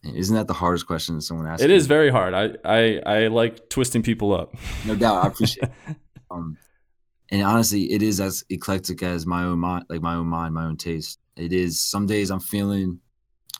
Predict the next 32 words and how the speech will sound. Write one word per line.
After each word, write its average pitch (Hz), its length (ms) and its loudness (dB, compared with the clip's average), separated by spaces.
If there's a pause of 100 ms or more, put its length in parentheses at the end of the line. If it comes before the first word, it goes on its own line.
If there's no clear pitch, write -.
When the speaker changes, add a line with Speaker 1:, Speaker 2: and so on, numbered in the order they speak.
(180)
Speaker 1:
so, - 140 -2
like, 98 100 2
we 107 100 4
do 98 120 2
sound 95 300 4
files. 73 280 0
So 92 80 -2
I'll 92 80 2
just 92 160 -2
get 95 100 0
into, 90 260 -2
like, 82 160 -6
the - 60 -8
sound 95 300 0
files. 73 340 -6 (280)
And, 92 120 -4
like, 90 280 -4
it 101 120 0
is 98 160 0
really 95 440 0 (800)
playlist 98 380 0
about 87 280 0
an 80 80 -4
artist. 78 320 -4
So 78 320 -6
say 92 220 -4
I 87 80 -2
did, 90 340 -2
I 87 80 -6
did 87 180 -4
one 85 200 -2
on, 80 380 -4